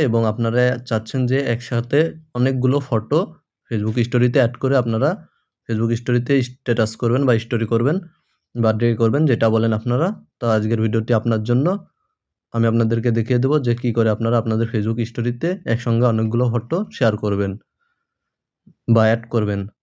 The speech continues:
তো আমি আরএস, আপনারা দেখছেন আরএস টেক টোয়েন্টি ফোর। যারা এখনও চ্যানেলটি সাবস্ক্রাইব করেননি, চ্যানেলটা অবশ্যই সাবস্ক্রাইব করে ভিডিওটিতে একটি লাইক করে বন্ধুদের মাঝে শেয়ার করে দিবেন। তো simply আপনারা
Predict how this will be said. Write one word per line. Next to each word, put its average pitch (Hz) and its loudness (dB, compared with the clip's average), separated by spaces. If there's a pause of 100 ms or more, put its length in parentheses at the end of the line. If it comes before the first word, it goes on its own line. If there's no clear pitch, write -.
(120)
তো - -6
আমি 123 2
আরএস, 139 0
আপনারা 113 0
দেখছেন 117 -2
আরএস 110 0
টেক 120 -4
টোয়েন্টি 117 -2
ফোর। 143 -4
যারা 110 2
এখনও 113 0
চ্যানেলটি 110 0
সাবস্ক্রাইব 120 -4
করেননি, 120 0
চ্যানেলটা 110 0
অবশ্যই 110 -2
সাবস্ক্রাইব 117 -4
করে 131 0
ভিডিওটিতে 113 0
একটি 117 -4
লাইক 110 -2
করে 147 0
বন্ধুদের 110 2
মাঝে 113 0
শেয়ার 110 0
করে 104 -4
দিবেন। 101 -4 (640)
তো - -4 (140)
simply 127 2
আপনারা 117 2